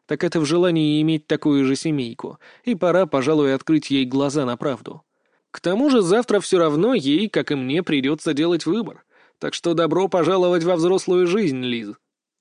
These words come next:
Сомневаюсь, что ты захотела бы жить в таком лицемерном клубке змеюк. «О чём ты? Какой ещё лицемерный клубок?» —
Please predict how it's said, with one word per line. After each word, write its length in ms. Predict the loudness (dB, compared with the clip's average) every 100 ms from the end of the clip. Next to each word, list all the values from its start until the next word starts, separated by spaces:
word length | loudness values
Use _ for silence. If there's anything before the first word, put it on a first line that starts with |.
| _ _ _ _
Сомневаюсь, 540 | -8 -2 0 2 2 2
что 180 | 0 0
ты 140 | 0
захотела 480 | 0 -2 0 0 2
бы 120 | 2
жить 180 | 0 -2
в 60 |
таком 320 | -4 -2 0 2
лицемерном 680 | 0 0 0 0 0 0 -2
клубке 400 | -2 -2 -2 -2
змеюк. 560 | -2 -6 -8 -18 -20 _ _ _ _ _
«О 140 | -14 -8
чём 360 | -2 2 2
ты? 200 | 0 -8 -10 _ _ _ _
Какой 320 | -8 -2 0
ещё 300 | 2 2 0
лицемерный 640 | 0 0 0 2 2 2 0
клубок?» — 520 | 0 0 2 -2 -6